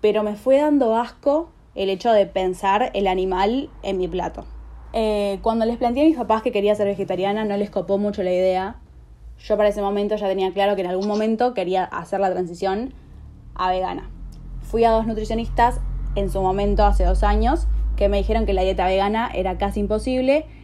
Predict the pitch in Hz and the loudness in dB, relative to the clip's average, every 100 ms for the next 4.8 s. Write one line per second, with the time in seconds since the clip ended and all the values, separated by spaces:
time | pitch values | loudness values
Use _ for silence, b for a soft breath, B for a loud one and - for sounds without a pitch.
0 | B - 226 233 277 262 202 226 226 190 | B -6 -2 2 2 2 0 0 2 2
1 | - - - 202 220 233 247 202 190 180 | -2 -14 -6 -4 -2 -2 0 -2 -2 -4
2 | 180 175 170 165 - - - - - - | -2 -2 -4 -6 -10 -14 -16 -20 -20 -20
3 | - - 214 247 247 202 185 202 208 190 | -8 2 6 8 6 4 0 0 0 -2
4 | 180 185 190 180 175 175 175 175 | -4 -2 -2 -2 -4 -4 -4 -6